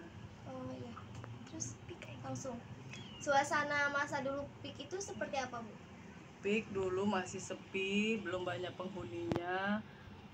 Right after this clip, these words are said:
Speaker 2: Terus masih banyak pohon-pohon, ya, pohon-pohon besar, jadi seolah-olah kayak suasananya kayak hutan.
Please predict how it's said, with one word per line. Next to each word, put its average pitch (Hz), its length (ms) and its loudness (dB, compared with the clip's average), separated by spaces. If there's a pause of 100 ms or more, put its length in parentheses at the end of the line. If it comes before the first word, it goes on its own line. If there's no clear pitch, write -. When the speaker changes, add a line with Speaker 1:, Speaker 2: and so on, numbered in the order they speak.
(120)
Speaker 2:
Terus 196 640 4
masih 190 580 4
banyak 185 540 4 (340)
pohon-pohon, 180 1000 2 (960)
ya, 185 400 4
pohon-pohon 185 480 6
besar, 202 320 10
jadi 196 320 8
seolah-olah 180 560 6
kayak 175 480 4 (240)
suasananya 185 420 0
kayak 185 220 4
hutan. 190 480 6